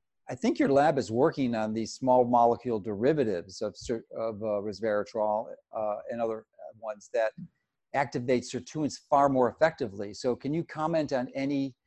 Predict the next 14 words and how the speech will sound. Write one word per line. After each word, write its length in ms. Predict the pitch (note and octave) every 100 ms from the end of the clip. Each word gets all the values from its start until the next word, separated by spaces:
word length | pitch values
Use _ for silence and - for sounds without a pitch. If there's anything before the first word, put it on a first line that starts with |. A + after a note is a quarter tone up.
| _ _ -
ones 440 | C3 C#3 D3 A#2+
that 300 | C3+ B2 A#2+ -
are 600 | A#2+ A#2 A2+ A2 A2 G#2+ _ _ - - -
in 160 | C3
testing 500 | B2+ D3 D3 - D3+ B2+
or 80 |
close 320 | G#2+ - C3+ -
to 80 | -
commercial 400 | A#2+ B2+ - A#2+
production 460 | A#2+ A#2+ A#2+ C#3
now 160 | C3 B2+
that 140 | A#2+
might 240 | A2+ A2+ -
be, 300 | A2+ A2